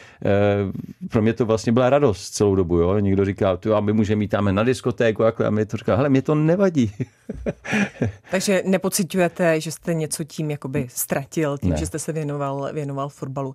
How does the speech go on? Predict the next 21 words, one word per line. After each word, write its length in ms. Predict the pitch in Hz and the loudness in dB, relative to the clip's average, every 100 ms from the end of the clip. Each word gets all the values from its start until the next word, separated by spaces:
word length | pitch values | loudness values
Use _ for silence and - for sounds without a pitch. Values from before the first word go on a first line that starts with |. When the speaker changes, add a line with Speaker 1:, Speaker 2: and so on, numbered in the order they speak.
| - | -2
Speaker 1:
Ne, 180 | 92 76 | 0 0
Speaker 2:
Vy 60 | 82 | 0
Speaker 1:
vůbec. 180 | 85 | -2
Speaker 2:
říkáte, 360 | 170 165 170 175 | -2 0 0 -2
že 120 | 165 | -4
to 100 | 160 | -2
byla 180 | 156 165 | -2 0
vlastně 260 | 151 - 180 | -2 -4 -2
investice 920 | 160 160 - 160 - 170 160 160 160 | -2 -2 -2 -4 0 2 2 2 2
do 120 | 160 | 0
úspěchu, 460 | 175 175 165 147 139 | -4 -4 -4 -6 -8
ten 280 | - 139 135 | -6 -6 -4
časová 360 | 180 185 180 156 | -4 -2 0 -2
investice, 540 | 147 139 - 143 143 - | -4 -8 -8 -6 -8 -10
protože 300 | - 139 143 | -14 -10 -10
jste 140 | 143 147 | -8 -10
se 100 | - | -8
tomu 160 | 147 | -6
fotbalu 520 | 143 147 131 165 139 139 | -6 -8 -10 -8 -6 -4
věnoval 320 | 135 139 143 | -2 -2 -2
intenzivně. 560 | 143 143 135 135 135 | -4 -4 -2 -4 -6